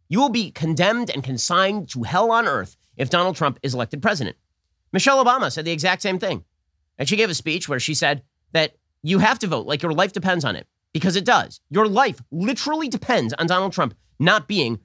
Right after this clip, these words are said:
president of the United States, which is patently crazy. I'm sorry, that's nuts. There was no point at which I believed that if Barack Obama was reelected in twenty twelve, life on planet Earth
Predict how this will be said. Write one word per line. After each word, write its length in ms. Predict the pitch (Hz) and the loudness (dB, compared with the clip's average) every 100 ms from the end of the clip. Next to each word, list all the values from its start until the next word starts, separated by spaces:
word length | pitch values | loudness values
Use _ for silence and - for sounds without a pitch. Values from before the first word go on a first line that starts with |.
| _ | _
president 360 | - 185 185 165 | 0 0 0 -2
of 80 | 160 | -2
the 80 | |
United 280 | 160 151 151 | 0 0 0
States, 200 | - 139 | -2 -4
which 120 | 139 | -4
is 60 | 143 | -4
patently 400 | 240 254 196 214 | 0 0 0 -6
crazy. 420 | 185 262 196 92 _ _ _ _ _ _ _ | -2 -2 -2 -6 _ _ _ _ _ _ _
I'm 80 | 180 | 0
sorry, 220 | 269 220 | 2 2
that's 160 | 156 151 | 2 -2
nuts. 420 | 196 240 - - _ _ - | 2 0 -2 -16 _ _ -4
There 80 | |
was 140 | 285 240 | -2 2
no 120 | 262 | 0
point 260 | - 139 127 | 0 -2 -2
at 60 | |
which 140 | 131 151 | -4 -4
I 80 | |
believed 320 | 139 135 135 127 | -2 -2 -2 -4
that 80 | |
if 100 | 117 | -6
Barack 320 | - 131 135 - | -4 2 2 0
Obama 400 | 143 135 143 110 | 0 0 2 -2
was 160 | 101 | -6
reelected 480 | 120 160 139 143 123 | -2 0 0 -2 -4
in 60 | 113 | -6
twenty 260 | 135 135 | -4 -4
twelve, 320 | 110 135 90 80 _ | -2 -2 -2 -6 _
life 240 | - 180 190 | 0 0 2
on 140 | 160 | -2
planet 320 | 127 147 160 | -2 -2 -2
Earth 220 | - 147 | -2 -4